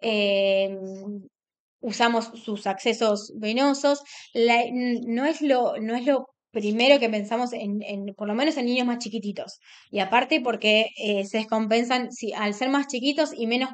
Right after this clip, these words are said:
peso, se descompensa más, o sea, usted, le sacamos mu-, le sacamos volemia, ¿sí? La depuramos y se la devolvemos.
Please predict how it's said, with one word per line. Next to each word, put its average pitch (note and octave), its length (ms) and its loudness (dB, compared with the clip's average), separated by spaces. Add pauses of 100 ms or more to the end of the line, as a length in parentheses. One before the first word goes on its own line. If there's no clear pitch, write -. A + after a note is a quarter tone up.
peso, D4+ 380 4 (320)
se - 100 -2
descompensa A#3 480 2
más, A3 320 -2
o A3 80 -10
sea, G#3 180 2
usted, G#3 260 -4
le A3 100 -4
sacamos B3+ 360 2
mu-, C4+ 300 -2
le G3+ 140 -4
sacamos A3+ 420 -2
volemia, E4+ 420 6 (1000)
¿sí? B3+ 440 0
La G#3+ 160 2
depuramos C#4+ 540 4
y C4 40 -12
se A3+ 140 0
la G3 80 2
devolvemos. A3 600 2